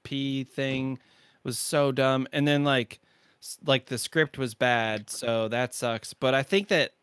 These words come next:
that portrayal of just, like, a neurotic, younger, w-, you know, out of grip with reality, kind of, like, tech billionaire could have been a pretty good version of Lex Luthor. I think it had he been given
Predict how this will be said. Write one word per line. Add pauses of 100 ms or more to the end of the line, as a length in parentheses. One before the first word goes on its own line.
(280)
that
portrayal (320)
of
just,
like,
a
neurotic,
younger, (680)
w-, (220)
you
know,
out
of
grip
with
reality, (760)
kind
of,
like, (280)
tech
billionaire (460)
could
have
been
a
pretty
good (840)
version
of
Lex
Luthor.
I
think
it
had
he
been
given